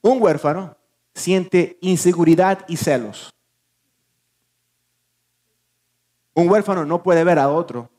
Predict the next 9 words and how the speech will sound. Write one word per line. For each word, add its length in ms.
promo-, 440
pro-, 260
que 100
lo 60
están 220
promoviendo 440
en 60
el 60
ministerio. 540